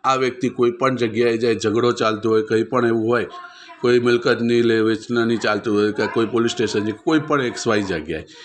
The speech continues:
ત્યાં જઈને ભૂલથી પણ આ ઊભો રહે, પણ આ વ્યક્તિ સપડાઈ જાય. આ વ્યક્તિનો ગુનો ના હોય અને આ વ્યક્તિ સપડાઈ જાય. આ વસ્તુનું એને ખાસ ધ્યાન રાખવાનું. કોઈના ઝઘડામાં છે, કોઈ એવી જગ્યા આગળ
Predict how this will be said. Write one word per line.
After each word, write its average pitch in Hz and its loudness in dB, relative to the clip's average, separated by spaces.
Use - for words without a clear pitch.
ત્યાં 143 2
જઈને 143 0
ભૂલથી 113 0
પણ 156 2
આ 131 2
ઊભો 117 0
રહે, 127 -2
પણ 131 -6
આ 160 2
વ્યક્તિ 147 -2
સપડાઈ 120 0
જાય. 113 2
આ 143 2
વ્યક્તિનો 139 0
ગુનો 123 0
ના 127 4
હોય 131 2
અને 123 2
આ 123 2
વ્યક્તિ 117 -2
સપડાઈ 98 -4
જાય. 76 -10
આ 151 0
વસ્તુનું 143 0
એને 135 2
ખાસ 117 0
ધ્યાન 113 0
રાખવાનું. 107 0
કોઈના 127 2
ઝઘડામાં 110 0
છે, 107 -2
કોઈ 147 4
એવી 143 2
જગ્યા 131 0
આગળ 123 0